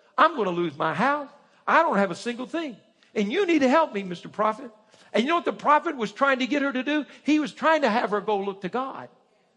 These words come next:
He was trying to help her to see in this moment, God may be big enough to do something about it. He was trying to help her understand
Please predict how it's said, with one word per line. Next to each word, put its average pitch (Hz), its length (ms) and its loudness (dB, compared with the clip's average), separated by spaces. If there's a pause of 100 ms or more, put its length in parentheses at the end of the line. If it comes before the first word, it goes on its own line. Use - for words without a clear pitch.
(600)
He 339 120 6
was 262 160 0
trying 320 360 2
to 247 60 4
help 254 180 4
her 240 80 0
to 208 100 2
see 262 340 2
in 254 100 -2
this 190 180 -4
moment, 254 380 0
God 294 260 4
may 247 160 0
be 233 180 -2
big 247 240 -2
enough 240 200 0
to 226 100 -2
do 320 200 0
something 175 440 -4
about 135 300 -6
it. - 60 -20 (540)
He 349 80 6
was 285 180 0
trying 339 380 2
to 262 80 4
help 254 160 2
her 226 140 2
understand 220 840 0